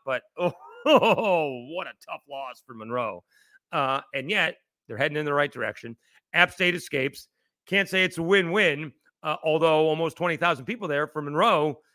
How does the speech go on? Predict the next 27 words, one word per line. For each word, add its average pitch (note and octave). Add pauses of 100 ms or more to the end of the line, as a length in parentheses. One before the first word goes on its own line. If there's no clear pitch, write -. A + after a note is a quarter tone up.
(220)
makes C3+
it B2+
pretty C3
impressive. A2 (440)
All F#2+
right. F#2+
So, B2+ (840)
whew, G#3+ (140)
th-, C#3
again, C3 (280)
as C#3
crazy F3+
as D3+
that G#3
ball F#3+
game F#3+
is, F#3+
when C3+
we E3
get F#3
to D3
Marshall F3
and F3+
O F3+
D E3+
U E3+
tomorrow, E3+